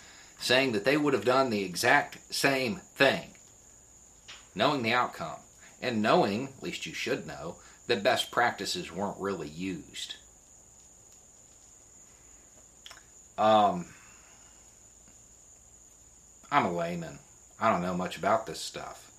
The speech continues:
but I read a little bit about it. Um, so we're gonna talk about what I read. Now, maybe this stuff's all out of date, and none of this stuff will work anymore, you know? Maybe something has happened,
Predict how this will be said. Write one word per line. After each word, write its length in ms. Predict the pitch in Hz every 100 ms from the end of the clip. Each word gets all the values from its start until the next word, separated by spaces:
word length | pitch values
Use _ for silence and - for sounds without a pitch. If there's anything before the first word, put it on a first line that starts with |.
| - - - - -
but 120 | -
I 20 | 113
read 180 | 147
a 60 | 135
little 220 | 98 87
bit 120 | 85
about 280 | 78 82 73
it. 60 | 76 - - - - - - - - - - - - -
Um, 420 | 98 101 98 87 82 -
so 160 | -
we're 140 | 185 175
gonna 180 | 120 - - - - - - -
talk 160 | 104
about 160 | 95 90
what 100 | 87
I 40 |
read. 220 | 80 80 80
Now, 100 | 98
maybe 480 | 101 120 135 160 - - - - -
this 140 | 120
stuff's 240 | - 87 -
all 180 | 92
out 160 | 92 90
of 60 | 87
date, 240 | 101 87
and 80 | 85
none 160 | 107
of 80 | 113
this 100 | 104
stuff 260 | - 104 -
will 80 | 80
work 300 | 87 - -
anymore, 440 | 76 73 - - - - -
you 120 | 80
know? 200 | 73 - - - - -
Maybe 300 | - - - - - - -
something 360 | - 90 85 80
has 180 | 85
happened, 500 | - 107 95 82 76